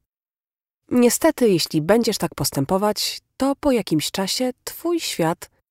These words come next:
znacząco się zawęzi, a ty poczujesz się zagubiony, zgorzkniały i jeszcze bardziej niepewny siebie. Dużo lepiej jest przyjąć nastawienie rozwojowe i wziąć na siebie odpowiedzialność za własne działania,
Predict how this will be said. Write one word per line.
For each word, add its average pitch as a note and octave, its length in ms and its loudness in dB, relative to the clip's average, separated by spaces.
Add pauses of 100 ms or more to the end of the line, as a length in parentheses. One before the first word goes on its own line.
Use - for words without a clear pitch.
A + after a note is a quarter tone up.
(300)
znacząco A3 680 0
się - 140 -2
zawęzi, F#3 680 2 (720)
a G3+ 180 4
ty - 160 0
poczujesz G3 400 0
się - 180 -2
zagubiony, G#3+ 640 2
zgorzkniały F#3+ 880 0
i D3+ 220 -4
jeszcze F#3 320 0
bardziej D#3 340 0
niepewny C#3+ 380 -2
siebie. - 300 -8 (920)
Dużo D4+ 240 4
lepiej E3+ 280 4
jest C#3+ 140 0
przyjąć F3 360 0
nastawienie D3 580 0
rozwojowe F3+ 640 2 (320)
i G#3+ 140 0
wziąć A3 320 0
na G3+ 80 0
siebie E3 280 0
odpowiedzialność F3 840 -2
za A#3+ 180 0
własne G#3+ 360 -2
działania, C#3+ 440 -4